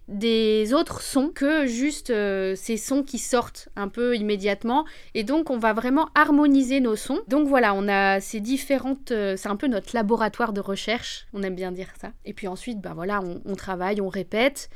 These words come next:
avec ce, cet enthousiasme et cet é-, é-, émerveillement par rapport à chacune, en fait. Quand, euh, chacune propose des choses, on essaye tout le temps, oui, oui, oui, on essaye. Et nous, on est vraiment dans cette problématique, euh, maintenant qu'on est maman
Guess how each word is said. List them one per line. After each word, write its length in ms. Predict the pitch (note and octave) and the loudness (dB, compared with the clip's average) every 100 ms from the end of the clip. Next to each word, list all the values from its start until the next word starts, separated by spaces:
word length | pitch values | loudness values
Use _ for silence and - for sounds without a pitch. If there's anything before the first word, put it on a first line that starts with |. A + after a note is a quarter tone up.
| - | -6
avec 320 | G#3 A#3+ B3+ | 0 0 0
ce, 480 | - A#3 G#3 G3+ G3+ | -6 -2 -2 -2 -4
cet 300 | - G#3+ - | -6 -10 -6
enthousiasme 680 | A3+ - B3 A3+ C4 - A3+ | -8 -4 -4 -2 -2 -2 -6
et 60 | |
cet 180 | G#3 G#3 | -6 -6
é-, 160 | G3+ G3+ | -6 -6
é-, 220 | G#3 G#3+ - | -6 -4 -2
émerveillement 680 | A#3+ A#3+ A3+ G#3+ G#3+ A3+ D4 - - | 0 0 0 -2 0 -2 -4 -6 -6
par 100 | G#3 | -4
rapport 280 | G#3+ B3+ | -2 -2
à 80 | A3 | -4
chacune, 480 | G3+ A#3 G#3+ - B3 | -2 -2 -2 0 -2
en 80 | G3+ | -2
fait. 240 | - G3 | -6 -8
Quand, 260 | - G#3 - | -8 -10 -6
euh, 120 | F#3+ | -8
chacune 460 | F#3+ A3 - C4 A#3+ | -6 -8 -2 -2 -2
propose 480 | - A#3 C4 C4 | -4 -2 0 0
des 120 | G#3+ G#3 | 0 -4
choses, 400 | - C4 A3 G#3+ | 0 -2 -2 -4
on 80 | G3+ | -4
essaye 320 | G#3 - G#3 | -2 -4 -4
tout 160 | - | -2
le 80 | B3 | -4
temps, 220 | B3 B3 | -2 -2
oui, 260 | G3 G#3 B3 | -2 -2 -2
oui, 240 | G#3+ A3 | -2 -4
oui, 240 | A3 B3 G#3 | -2 -2 -2
on 140 | F#3 | -2
essaye. 400 | G3 - B3 G3+ - - - | -4 -2 -2 -2 -8 -12 -2
Et 120 | A3+ | 4
nous, 100 | C#4+ | 6
on 120 | D#4+ | 6
est 120 | A#3+ | 4
vraiment 420 | G#3 A#3 D4 D#4 D#4+ | 0 4 6 6 4
dans 140 | C4 | 2
cette 240 | - A#3 | -2 -6
problématique, 960 | - - C4+ C#4+ C4+ A#3+ - D4 - - - - - - A3 | -6 -2 4 6 6 4 2 -4 -4 -14 -14 -14 -14 -2 4
euh, 420 | A3+ G#3+ G#3 F#3+ | 6 6 4 2
maintenant 340 | A3+ A3+ C4 E4 | 2 2 4 2
qu'on 220 | D4+ A#3 | 2 2
est 80 | G#3 | 2
maman 340 | G#3+ A3 D4 | 2 2 0